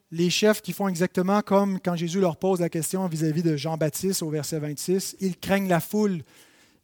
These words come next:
Ils ne répondent pas vraiment à sa question. Alors ici, ils ne passent pas tout de suite à l'acte parce qu'ils craignent la foule, mais ça nous dit quelque chose, que ceux qui craignent les hommes ne craignent pas Dieu.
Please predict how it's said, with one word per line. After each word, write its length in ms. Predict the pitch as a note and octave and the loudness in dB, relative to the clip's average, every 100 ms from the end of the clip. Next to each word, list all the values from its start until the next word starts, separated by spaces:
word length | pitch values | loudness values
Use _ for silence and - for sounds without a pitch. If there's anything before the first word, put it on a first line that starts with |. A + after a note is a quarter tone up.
| - | -4
Ils 220 | E3 D#3+ | -4 -2
ne 100 | D#3+ | -2
répondent 380 | D3+ E3 F3 D#3+ | -2 -2 -4 -2
pas 100 | F3+ | 0
vraiment 260 | E3 F3 | 0 2
à 40 | F3+ | 0
sa 160 | E3+ | 0
question. 540 | - D#3+ - F3+ G3 G3+ _ _ _ - | -4 -4 -2 -2 -2 -6 _ _ _ -4
Alors 200 | D#3+ E3+ | 0 2
ici, 420 | E3 - G#3 G3+ - - | 0 0 0 0 -4 -8
ils 60 | |
ne 20 | E3+ | 2
passent 200 | G3 F#3 | 2 4
pas 100 | G#3+ | -2
tout 100 | G#3 | -2
de 60 | |
suite 140 | G#3+ G3 | 0 4
à 80 | |
l'acte 260 | F3+ G3+ - | 6 4 4
parce 180 | F3+ - | -2 -4
qu'ils 140 | - | -8
craignent 340 | - E3+ F#3 E3+ | -6 0 0 0
la 120 | D3 | -2
foule, 280 | - E3+ E3 | -2 -2 -2
mais 80 | D3+ | -2
ça 120 | E3 | -4
nous 120 | E3 | -4
dit 120 | D#3+ | -6
quelque 280 | F#3 E3 D#3 | -2 -2 -2
chose, 320 | D3 E3+ E3 | -8 -8 -8
que 100 | - | -8
ceux 200 | D3 G3+ | -8 -6
qui 160 | G3 E3 | -8 -10
craignent 300 | - F3 E3+ | -6 -4 -2
les 300 | D3+ C#3 C3+ | -4 -4 -4
hommes 320 | D3+ E3+ E3+ | -4 -4 -6
ne 120 | D3 | -10
craignent 280 | C#3 D3+ D3+ | -10 -10 -10
pas 160 | C#3+ C#3+ | -8 -10
Dieu. 340 | A#2+ B2 B2+ | -10 -12 -14